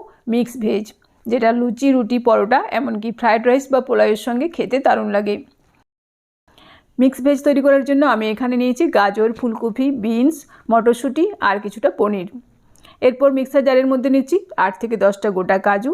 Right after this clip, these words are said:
এক চামচ চার মগজ, এক ইঞ্চি আদার টুকরো আর তিনটে কাঁচা লঙ্কা। অল্প অল্প জল দিয়ে এগুলোকে একদম মিহি করে বেটে নেব।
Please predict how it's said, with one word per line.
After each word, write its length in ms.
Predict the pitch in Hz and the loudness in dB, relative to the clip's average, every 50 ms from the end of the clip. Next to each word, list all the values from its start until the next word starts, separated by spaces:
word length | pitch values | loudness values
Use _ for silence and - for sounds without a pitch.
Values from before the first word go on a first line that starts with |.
| 427 - _ _ _ _ _ - - | -6 -8 _ _ _ _ _ -12 -4
এক 140 | - 226 240 240 - | -2 -2 -2 0 -2
চামচ 280 | 277 254 247 254 254 247 - - | -2 0 0 0 -2 -2 0 0
চার 180 | 226 208 202 190 190 | 0 0 0 0 -2
মগজ, 280 | 196 220 214 294 370 - - _ _ _ _ _ _ _ _ _ _ - - | -2 -2 0 -2 -2 -4 -6 _ _ _ _ _ _ _ _ _ _ -10 -4
এক 160 | 220 220 233 233 | -2 -2 0 0
ইঞ্চি 260 | 254 247 240 240 247 240 208 | 0 -2 -2 0 0 2 2
আদার 200 | 190 180 185 190 202 - | 2 2 0 -2 -2 -4
টুকরো 280 | 240 233 240 240 277 381 480 - - _ _ _ _ _ - - - 190 | -6 -4 -2 0 0 0 -2 -4 -10 _ _ _ _ _ -12 -6 -4 -2
আর 80 | 208 202 - | -2 -2 -4
তিনটে 260 | 233 220 214 208 277 277 269 | -4 -6 -4 -4 -2 -2 -2
কাঁচা 240 | 240 240 - 208 208 | -2 -2 0 0 0
লঙ্কা। 280 | 202 208 202 208 202 190 - 240 - _ _ _ _ _ _ _ - | 0 0 0 0 -2 -2 -2 -8 -16 _ _ _ _ _ _ _ -2
অল্প 200 | - 254 262 262 277 269 | 0 0 2 4 2 2
অল্প 120 | 254 - 262 262 220 | 2 2 2 2 2
জল 180 | 269 247 247 247 233 233 | 2 2 2 2 0 0
দিয়ে 120 | 277 311 302 | 0 0 0
এগুলোকে 340 | 240 226 233 226 220 226 277 - - - - 202 | 0 0 0 0 0 0 0 -2 -2 -2 -2 -2
একদম 260 | 214 214 202 269 277 254 | -2 0 0 2 2 2
মিহি 140 | 226 233 226 220 | 2 0 -2 0
করে 120 | 220 254 339 339 | 0 2 2 2
বেটে 180 | 240 208 214 220 214 | 0 0 -2 -4 -6
নেব। 140 | 202 202 202 | -4 -4 -4